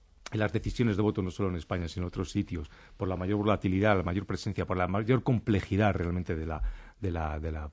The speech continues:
de la política y las situaciones políticas, creo que también está dificultando el que nos a-, podamos aproximar más en los sondeos, o por lo menos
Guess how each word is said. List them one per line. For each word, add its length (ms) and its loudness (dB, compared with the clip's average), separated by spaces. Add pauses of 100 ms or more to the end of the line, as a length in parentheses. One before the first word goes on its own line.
de 120 -2
la 100 -4
política 520 -2
y 80 -4
las 160 -4
situaciones 480 -6
políticas, 520 -6 (260)
creo 140 2
que 80 4
también 180 4
está 160 0
dificultando 760 2 (300)
el 160 0
que 80 2
nos 160 2
a-, 140 0
podamos 400 4
aproximar 560 0
más 380 -2
en 120 -4
los 160 -2
sondeos, 400 2 (300)
o 120 -2
por 140 4
lo 80 8
menos 400 6